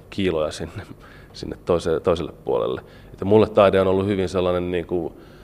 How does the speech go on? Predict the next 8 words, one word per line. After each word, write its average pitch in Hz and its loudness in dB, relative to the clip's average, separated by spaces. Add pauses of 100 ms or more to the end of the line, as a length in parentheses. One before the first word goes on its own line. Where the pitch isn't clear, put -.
(400)
ö, 78 -4
samaan 98 2
aikaan 90 2 (240)
omalla 95 -2
tavallaan 87 0
niinku 82 -6 (380)
hyvin 85 -6
semmoinen 85 -4